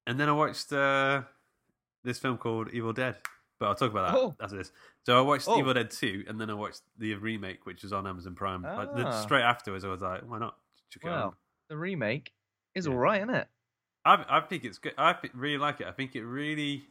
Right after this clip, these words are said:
Speaker 1: takes the sort of camp, bombastic goriness of Evil Dead two, takes a li-, takes out the slapstick comedy, but, um,
Speaker 2: Yeah.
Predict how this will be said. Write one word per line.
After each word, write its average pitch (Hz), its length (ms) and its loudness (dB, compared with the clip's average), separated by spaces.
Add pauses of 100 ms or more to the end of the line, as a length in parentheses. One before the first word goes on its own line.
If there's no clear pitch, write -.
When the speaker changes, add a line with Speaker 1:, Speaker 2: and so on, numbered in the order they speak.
(140)
Speaker 1:
takes - 500 -4 (920)
the 117 160 -6
sort 113 320 -4
of 113 80 -16
camp, 123 420 -6 (1600)
bombastic 113 500 -4
goriness 104 540 -4
of 95 220 -12 (420)
Evil 104 220 -6
Dead 98 160 -8
two, 90 320 -8 (920)
takes 160 180 0
a 147 60 2
li-, 139 200 -2
takes 156 180 -2
out 117 100 0
the 110 60 -10
slapstick 92 420 -6
comedy, 90 420 -10 (180)
but, 98 180 -6
um, 101 140 -2
Speaker 2:
Yeah. 104 140 0